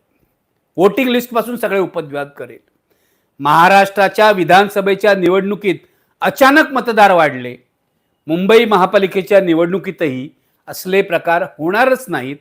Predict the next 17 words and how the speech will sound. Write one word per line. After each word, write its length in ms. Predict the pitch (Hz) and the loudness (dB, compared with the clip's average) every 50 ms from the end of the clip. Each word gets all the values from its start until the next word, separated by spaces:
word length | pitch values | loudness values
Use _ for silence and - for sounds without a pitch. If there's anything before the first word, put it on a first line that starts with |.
| _ _ _ _ _ _ _ - | _ _ _ _ _ _ _ -14
याची 260 | 147 139 - - 196 - - | -14 -12 -10 -10 -8 -6 -6
खात्री 300 | 139 131 - 160 160 151 | -6 -6 -6 -6 -6 -4
देता 280 | 139 139 135 - 139 | -4 -6 -8 -8 -8
येत 180 | 131 131 127 123 127 | -10 -10 -12 -14 -16
नाही. 240 | 127 120 113 113 110 _ _ _ _ _ _ _ _ _ _ _ _ _ _ _ _ _ | -18 -20 -20 -20 -20 _ _ _ _ _ _ _ _ _ _ _ _ _ _ _ _ _
विधानसभेच्या 600 | - 143 156 165 170 - 170 170 170 165 160 185 | -4 -2 0 0 0 0 -2 -2 -2 -2 -2 -2
निवडणुकीच्या 540 | 170 160 156 160 160 170 165 170 160 - 170 | -2 0 0 -2 -2 -4 -6 -8 -6 -4 -2
वेळेला 340 | 165 160 156 160 160 165 165 - - _ _ _ _ | -2 -2 -2 -2 -4 -4 -6 -8 -12 _ _ _ _
शेवटच्या 560 | _ - - - 170 165 175 175 - - 190 175 - | _ -12 -6 -4 -2 0 0 -2 -2 -2 -4 -2 -2
तासामध्ये 520 | 170 160 - - 180 170 170 160 180 185 185 - _ _ _ _ | -2 -4 -2 -2 -4 -4 -4 -4 -6 -6 -8 -10 _ _ _ _
शहात्तर 600 | - - - 170 147 156 156 - _ - 196 185 | -10 -4 -2 0 0 0 -2 -4 _ -2 -2 -2
लाख 400 | 180 175 175 185 180 180 - 190 | 0 2 2 4 2 2 0 -4
मतदारांनी 680 | 175 170 170 185 180 180 180 180 180 170 175 175 185 196 - _ _ _ _ _ - | -8 -8 -6 -4 0 0 2 2 2 0 -2 -4 -8 -10 -12 _ _ _ _ _ -6
मतदान 540 | 151 170 175 - 226 214 226 220 220 220 | -4 -4 -2 0 0 2 4 4 2 2
केलं. 340 | - - 170 160 160 165 175 - - _ _ _ _ _ _ - | -2 -4 -2 0 0 0 -2 -2 -6 _ _ _ _ _ _ 0
कसं 260 | 202 202 - - 277 | 0 2 4 4 2
केलं 420 | - - 214 185 175 170 170 180 | 2 2 0 0 2 2 0 0